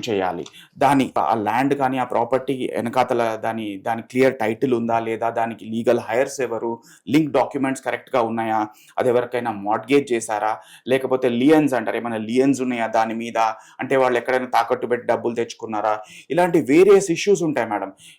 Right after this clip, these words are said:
ఎందుకంటే ఒకటి caveat emptor అని ఒక డాక్ట్రిన్ ఉంది మేడం. దాని ప్రకారం ఏంటంటే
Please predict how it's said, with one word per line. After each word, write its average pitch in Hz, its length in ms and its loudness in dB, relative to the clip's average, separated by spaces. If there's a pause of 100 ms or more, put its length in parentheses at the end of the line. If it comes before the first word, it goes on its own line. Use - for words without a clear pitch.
ఎందుకంటే 160 480 4
ఒకటి 170 440 0
caveat 196 340 4
emptor 151 420 2
అని 156 120 2
ఒక 151 120 0
డాక్ట్రిన్ 117 440 -2
ఉంది 113 180 -6
మేడం. 95 380 -8
దాని 165 200 0
ప్రకారం 160 480 2
ఏంటంటే 117 520 -2